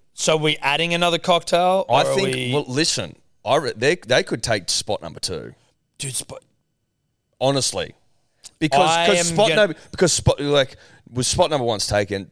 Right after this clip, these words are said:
Speaker 2: the spot number two we've been discussing,
Speaker 1: Yeah.
Speaker 2: which is where the Mai Tai may go,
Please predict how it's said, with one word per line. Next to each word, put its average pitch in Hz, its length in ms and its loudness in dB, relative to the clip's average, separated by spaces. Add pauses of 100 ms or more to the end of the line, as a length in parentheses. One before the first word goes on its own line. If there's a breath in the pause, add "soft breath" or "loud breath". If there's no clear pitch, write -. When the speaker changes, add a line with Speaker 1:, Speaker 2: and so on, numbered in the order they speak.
Speaker 2:
the 113 120 -4
spot - 300 2
number 107 160 -8
two 123 180 -2
we've 104 140 -4
been 98 160 -4
discussing, 95 580 -2
Speaker 1:
Yeah. - 80 -2
Speaker 2:
which 110 140 -2
is 92 80 -8
where 104 140 -2
the 95 80 -8
Mai 95 180 -2
Tai 98 220 -4
may 92 200 -4
go, 90 320 -2